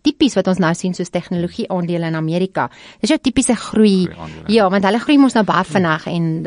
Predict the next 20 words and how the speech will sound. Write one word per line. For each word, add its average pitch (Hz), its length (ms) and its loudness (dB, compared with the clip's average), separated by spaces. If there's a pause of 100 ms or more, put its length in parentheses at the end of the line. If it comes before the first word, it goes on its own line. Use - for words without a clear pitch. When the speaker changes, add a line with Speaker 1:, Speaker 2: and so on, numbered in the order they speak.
Speaker 1:
da-, 160 220 -2
daar's 170 260 -2
groot 254 320 0
geleenthede 170 560 2
vir 160 160 -10
hulle. 151 280 -8
Speaker 2:
Ja. - 80 -16 (320)
Speaker 1:
Dis 247 160 2
tipiese 269 420 0
groei 190 440 0
en 196 100 2
dan 208 220 2
waarde 185 560 2
sê 220 200 2
vir 214 140 0
jou 202 140 2
presies 226 440 0
wat 214 200 0
dit 453 120 -2
is. - 240 -4